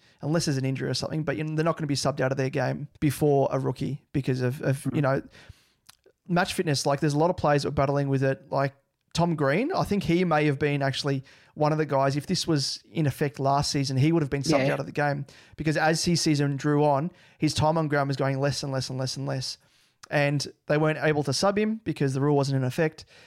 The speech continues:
Speaker 1: and his output dropped. So it's a way of managing and controlling the,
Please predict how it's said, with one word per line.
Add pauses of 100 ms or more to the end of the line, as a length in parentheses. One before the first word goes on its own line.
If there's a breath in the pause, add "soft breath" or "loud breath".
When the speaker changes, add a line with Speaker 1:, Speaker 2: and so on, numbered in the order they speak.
(300 loud breath)
Speaker 1:
and (560)
his
output
dropped.
So (120)
it's
a
way
of
managing
and
controlling
the,